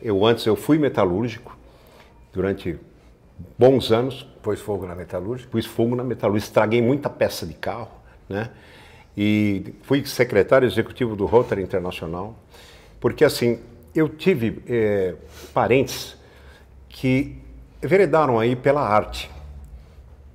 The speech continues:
Speaker 1: a-, eh, como atores, como atrizes, como músicos sinfônicos, e nunca ninguém se deu bem. É, eu,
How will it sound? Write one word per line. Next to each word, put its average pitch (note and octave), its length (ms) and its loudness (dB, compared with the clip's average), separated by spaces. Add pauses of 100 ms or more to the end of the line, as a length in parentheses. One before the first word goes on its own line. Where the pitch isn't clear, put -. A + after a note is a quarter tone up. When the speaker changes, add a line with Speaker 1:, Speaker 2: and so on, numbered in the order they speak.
Speaker 1:
a-, F2+ 200 -10
eh, F2 640 -4 (200)
como G#2+ 160 0
atores, A2+ 400 2
como F#2+ 160 -6
atrizes, A2+ 400 -2
como G2+ 180 -6
músicos A2+ 400 -2
sinfônicos, A2+ 640 -6 (1000)
e C#3 80 0
nunca E3+ 280 2
ninguém D3 260 0
se - 140 -8
deu D3 140 -2
bem. A2+ 240 -2 (840)
É, A2 240 2
eu, C#3+ 140 6